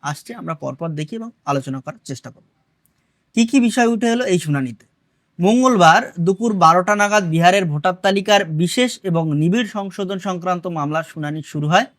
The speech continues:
সুপ্রিম কোর্টে। দীর্ঘ সময় ধরে চলে শুনানি। মাঝে কিছুক্ষণের বিরতির পর বিকেল চারটে পর্যন্ত এই মামলা শোনেন বিচারপতি সূর্যকান্ত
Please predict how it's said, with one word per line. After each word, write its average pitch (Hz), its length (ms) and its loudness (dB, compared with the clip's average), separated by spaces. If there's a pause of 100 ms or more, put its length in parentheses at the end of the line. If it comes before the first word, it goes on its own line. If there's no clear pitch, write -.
(100)
সুপ্রিম 139 360 -4
কোর্টে। - 260 -14 (480)
দীর্ঘ 240 320 6
সময় 190 360 -2
ধরে 180 220 0
চলে 180 360 -4
শুনানি। 151 340 -2 (640)
মাঝে 180 480 2
কিছুক্ষণের 185 540 -4
বিরতির 170 460 -4
পর 160 300 0
বিকেল 170 360 -4
চারটে 165 320 -2
পর্যন্ত 190 400 -8
এই 170 180 -8
মামলা 151 300 -4
শোনেন 175 320 -6
বিচারপতি 156 440 -8
সূর্যকান্ত 147 680 -8